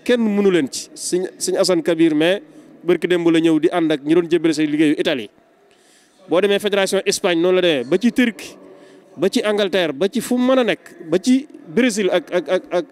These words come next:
ak Argentine. Loolu ñun xam nañ ci lu bëree bëree bëree bëri ngir coordination bi nga xam ne sëñ Assane mi ngi ko ci def, kenn mënu leen ci.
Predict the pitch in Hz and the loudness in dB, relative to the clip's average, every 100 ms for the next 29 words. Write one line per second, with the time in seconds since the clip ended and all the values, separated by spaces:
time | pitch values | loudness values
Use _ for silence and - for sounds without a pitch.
0 | - - _ _ - 175 175 175 143 117 | -16 -20 _ _ -4 -2 -2 0 -4 -6
1 | - - - - _ _ _ _ 131 156 | -12 -20 -20 -20 _ _ _ _ 0 2
2 | 185 180 214 208 196 175 147 185 220 196 | 2 0 0 0 0 0 2 4 4 4
3 | 180 151 147 143 143 147 165 - - 180 | 0 0 -2 -2 -2 0 -2 -2 -4 -2
4 | 165 160 170 151 156 170 175 143 139 - | 0 0 0 0 0 0 -2 -2 -4 -8
5 | - _ - 160 156 143 143 147 143 113 | -20 _ -4 -2 0 0 0 0 -4 -6
6 | 107 214 214 208 180 139 - | -2 0 2 2 2 0 -6